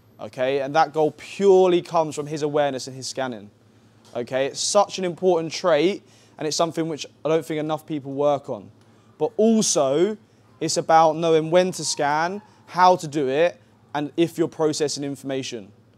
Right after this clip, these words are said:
See, so many people in training that just start looking over their shoulder, <laughs> they're not actually looking or even processing what they're seeing. So in that nought point two seconds, he was able to check his shoulder,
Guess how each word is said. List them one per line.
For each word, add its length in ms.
See, 160
so 240
many 200
people 300
in 80
training 360
that 80
just 180
start 240
looking 300
over 180
their 140
shoulder, 580
<laughs> 140
they're 160
not 100
actually 240
looking 460
or 240
even 260
processing 540
what 120
they're 100
seeing. 420
So 160
in 80
that 180
nought 320
point 240
two 220
seconds, 840
he 120
was 120
able 300
to 120
check 320
his 140
shoulder, 560